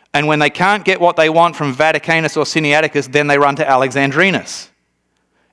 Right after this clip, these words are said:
In other words, Alexandrinus, generally speaking, isn't one of the quote-unquote majority texts,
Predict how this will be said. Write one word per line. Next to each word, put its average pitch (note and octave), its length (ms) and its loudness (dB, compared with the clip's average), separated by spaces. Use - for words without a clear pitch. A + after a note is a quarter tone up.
In D3+ 120 0
other F#3 160 2
words, E3+ 260 2
Alexandrinus, E3+ 840 0
generally D#3+ 460 0
speaking, D#3 560 -2
isn't E3+ 380 -2
one D#3 180 2
of C#3+ 80 -4
the C#3+ 140 -2
quote-unquote D#3+ 600 0
majority C#3+ 580 2
texts, - 720 -6